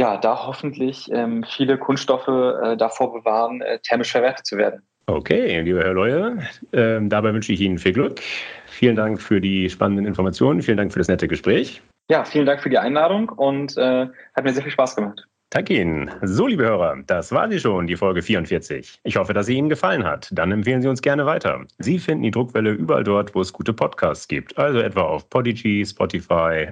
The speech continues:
Speaker 2: iTunes, Google Podcast, Amazon Music Podcast und natürlich, last but not least, auf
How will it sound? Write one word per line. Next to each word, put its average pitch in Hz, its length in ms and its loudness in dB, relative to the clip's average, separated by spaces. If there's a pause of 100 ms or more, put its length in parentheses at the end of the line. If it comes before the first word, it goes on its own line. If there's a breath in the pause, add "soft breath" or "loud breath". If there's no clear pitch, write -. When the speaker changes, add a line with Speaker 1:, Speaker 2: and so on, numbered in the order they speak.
(100)
Speaker 2:
iTunes, 120 540 0
Google 165 220 0
Podcast, 104 560 -2
Amazon 85 260 0
Music 101 260 -2
Podcast 95 480 -4
und 120 200 0
natürlich, 127 840 0
last 82 280 -2
but 90 180 -2
not 87 120 -2
least, 101 380 -2
auf 92 320 0